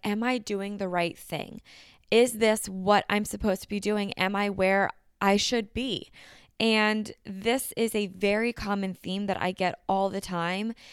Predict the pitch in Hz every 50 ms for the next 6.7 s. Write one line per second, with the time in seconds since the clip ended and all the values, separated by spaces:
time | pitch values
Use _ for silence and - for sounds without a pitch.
0 | - - - _ _ - 202 202 196 196 196 190 202 202 - - _ _ _ _
1 | _ _ _ _ _ _ _ _ _ _ _ _ _ _ - - _ _ _ _
2 | _ _ _ _ _ - 214 220 214 226 240 262 285 277 - - - 208 196 -
3 | - 262 254 247 - - 208 208 214 - - - 185 - 214 208 - 240 233 226
4 | 214 - 196 190 190 190 - 208 180 175 180 185 - - 180 180 190 - - 208
5 | 190 190 190 - - 202 185 175 180 185 - - 190 180 - 190 185 175 175 185
6 | - - 214 214 220 - - - 208 196 190 190 180 185